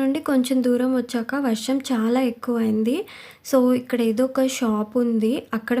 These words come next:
మేము ఆగాము. ఇది ఏ ఊరో అంత ఐడియా లేదండి. కాస్త వర్షం తగ్గాక మళ్ళీ స్టార్ట్ అయ్యాము. కొన్ని చోట్ల వర్షం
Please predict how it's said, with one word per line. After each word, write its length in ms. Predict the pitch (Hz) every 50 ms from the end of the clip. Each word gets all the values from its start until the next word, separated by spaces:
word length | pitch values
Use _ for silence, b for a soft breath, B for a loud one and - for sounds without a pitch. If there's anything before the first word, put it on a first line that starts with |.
| 254 247
మేము 180 | 233 233 226 214 208
ఆగాము. 520 | 208 208 208 240 240 226 214 208 214 220 285 381 - - _ _ - 269
ఇది 180 | 254 240 262 262 262 262 247 233
ఏ 20 | 226 226 226 247
ఊరో 120 | 247 254 254 254
అంత 160 | 240 233 233 233 226 220 214 214
ఐడియా 240 | 214 208 226 233 240 233
లేదండి. 500 | 233 226 220 220 220 214 214 208 220 269 392 427 B B B B B B -
కాస్త 320 | 240 226 226 220 220 - 262 240 240
వర్షం 300 | 226 220 220 - 254 262 262 247
తగ్గాక 420 | 240 220 220 - 226 214 214 220 254 302 294 269
మళ్ళీ 340 | 233 220 214 214 226 240 254 262 262 -
స్టార్ట్ 360 | - 233 220 214 220 208 233 233
అయ్యాము. 460 | 226 226 220 214 214 214 214 247 349 415 440 - - -
కొన్ని 200 | - 262 247 247 240 262
చోట్ల 260 | 247 240 240 285 277 269 254
వర్షం 260 | 233 233 - - 254